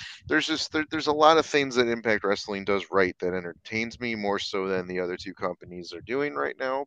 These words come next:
But, um, yeah, I mean, it's, it's Memorial Day weekend. It's Double or Nothing weekend, so it's A E W's time. So I'm looking forward to seeing what they got.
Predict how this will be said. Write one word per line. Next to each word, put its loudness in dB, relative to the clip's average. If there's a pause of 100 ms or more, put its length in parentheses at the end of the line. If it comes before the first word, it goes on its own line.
(140)
But, 4 (680)
um, -2 (480)
yeah, 4 (180)
I -6
mean, -4
it's, -4
it's -6
Memorial -2
Day 0
weekend. -2
It's -6
Double 2
or 0
Nothing -4
weekend, -4
so -4
it's -6
A 2
E 0
W's -4
time. -10
So -12
I'm -10
looking -10
forward -2
to -8
seeing -8
what -14
they -4
got. -8